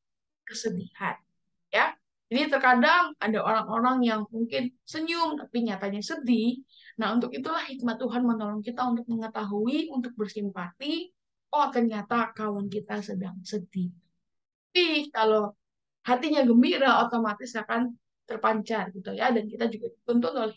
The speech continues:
hikmat Tuhan untuk boleh merayakan kegembiraan teman-teman kita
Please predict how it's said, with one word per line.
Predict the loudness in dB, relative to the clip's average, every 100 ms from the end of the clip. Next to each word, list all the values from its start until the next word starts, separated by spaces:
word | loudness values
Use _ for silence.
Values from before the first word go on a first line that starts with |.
| -8
hikmat | -8 -8
Tuhan | -6 0 0 0 -12 -20 _ _ _
untuk | -4 -2 0
boleh | 2 4 4
merayakan | 2 0 0 -2 -4 -4 -4 -4 -8 _
kegembiraan | -4 -2 -2 -2 -4 -2 -2 -2 -6 _ _ _ _ _
teman-teman | -4 -2 -2 -2 -2 -4 -8 _ _ _ _
kita | -8 -6